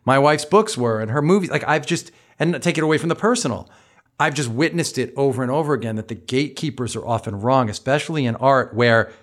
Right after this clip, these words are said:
they're looking at what's now, and maybe the artist is actually able to see something that's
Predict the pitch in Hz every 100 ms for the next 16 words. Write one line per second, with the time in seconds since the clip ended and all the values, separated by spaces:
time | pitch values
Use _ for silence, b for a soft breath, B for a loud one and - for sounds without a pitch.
0 | B B 92 101 135 151 135 127 123 117
1 | 127 120 120 120 117 104 104 110 120 147
2 | B B 113 127 127 127 120 127 139 139
3 | 120 - 113 117 120 123 117 123 113 107
4 | - 135 120 120 101 107 98 101 98 -